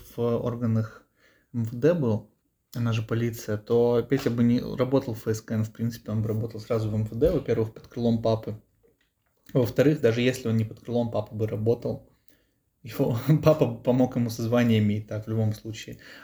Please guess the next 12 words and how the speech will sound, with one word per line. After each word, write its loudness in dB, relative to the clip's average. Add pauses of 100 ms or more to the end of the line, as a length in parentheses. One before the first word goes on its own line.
(180)
И -2
опять 2
же, -2
если 2
он 4
получает, 0
э, 2
микрозвание 2
какое-то, 0
типа -4
повышение 4
на 2